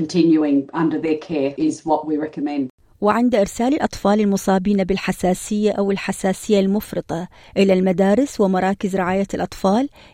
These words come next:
Speaker 2: يجب أن يقدم الوالدان معلومات حول حالة الطفل، بما في ذلك خطة العمل. وتقول الدكتورة كاتي فريت، أخصائية مناعة وحساسية للأطفال في مستشفى سيدني للأطفال،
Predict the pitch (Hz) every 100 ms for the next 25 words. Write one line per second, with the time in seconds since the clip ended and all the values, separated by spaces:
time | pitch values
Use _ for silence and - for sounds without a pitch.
0 | - 294 330 - 220 185 202 185 208 180
1 | 170 170 175 180 196 214 190 170 175 180
2 | 190 220 - - 208 202 180 - 202 226
3 | 247 - - 196 180 185 - - - 233
4 | 208 185 - 190 185 202 196 - 196 208
5 | - 196 - 208 233 - - 180 226 -
6 | _ _ - - - 226 233 330 330 233
7 | 208 - 226 220 - 208 202 220 - 202
8 | - - - - 190 - 190 - 202 220
9 | - 196 185 202 208 208 175 - 185 -
10 | 180 - 202 190 190 - - - 196 240
11 | 269 - - - - 285 277 - 262 -
12 | 214 - 196 185 202 202 - 202 208 -
13 | - 156 180